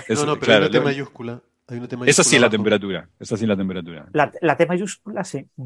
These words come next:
Speaker 1: Hay una temperatura en, en una parte, no sé si, sí, sí, eh, la... ah, no, la T mayúscula que está dentro del,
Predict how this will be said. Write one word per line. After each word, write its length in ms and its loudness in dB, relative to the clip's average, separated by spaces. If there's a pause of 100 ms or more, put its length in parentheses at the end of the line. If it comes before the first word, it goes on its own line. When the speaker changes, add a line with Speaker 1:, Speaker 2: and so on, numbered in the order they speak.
(160)
Speaker 1:
Hay 160 4
una 120 4
temperatura 560 4
en, 60 0
en 320 -6
una 220 -8
parte, 300 0
no 100 -6
sé 120 -14
si, 600 -12
sí, 220 4
sí, 200 4
eh, 220 -8
la... 320 6
ah, 140 6
no, 120 2
la 300 -2
T 100 0
mayúscula 440 2
que 60 6
está 200 6
dentro 240 2
del, 140 -4